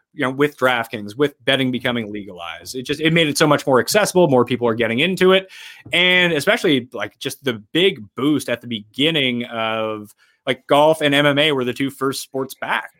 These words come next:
uh, and from the covid lockdown, that nascar.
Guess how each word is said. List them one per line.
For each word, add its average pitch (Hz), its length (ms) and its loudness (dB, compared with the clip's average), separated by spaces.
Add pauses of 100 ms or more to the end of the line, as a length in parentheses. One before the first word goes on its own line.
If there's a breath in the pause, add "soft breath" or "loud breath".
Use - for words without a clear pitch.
(120)
uh, - 20 -8
and 113 460 -4
from 131 140 -4
the 117 60 -4
covid 127 340 -2
lockdown, 117 440 -2
that 139 180 -4
nascar. 156 600 -6